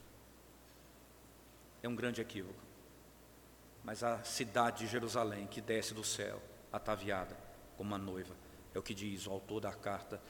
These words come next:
João, em Apocalipse capítulo vinte e um. A nova Jerusalém. Ele criou, então, a promessa,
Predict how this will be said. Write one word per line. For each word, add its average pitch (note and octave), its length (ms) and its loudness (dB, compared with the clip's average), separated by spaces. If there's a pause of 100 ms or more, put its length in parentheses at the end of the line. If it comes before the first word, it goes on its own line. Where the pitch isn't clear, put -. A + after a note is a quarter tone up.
(180)
João, A#2+ 440 8
em G#2 40 4
Apocalipse G#2 540 2
capítulo G2+ 340 2
vinte G2 200 -4
e F#2 80 -6
um. F2+ 80 -6 (2500)
A A#2 80 2
nova A#2 560 6 (540)
Jerusalém. F#2+ 560 -2 (2500)
Ele G3+ 140 8
criou, D3+ 340 6
então, D3 360 6
a D3+ 60 8
promessa, D#3+ 640 6